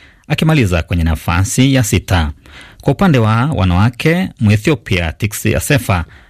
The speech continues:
aliweka rekodi mpya ya mbio hizo akifuatiwa na Mkenya Jocelyn Jepkos-, Jepkosgei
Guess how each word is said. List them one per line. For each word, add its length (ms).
aliweka 400
rekodi 380
mpya 460
ya 100
mbio 160
hizo 420
akifuatiwa 680
na 80
Mkenya 760
Jocelyn 640
Jepkos-, 560
Jepkosgei 760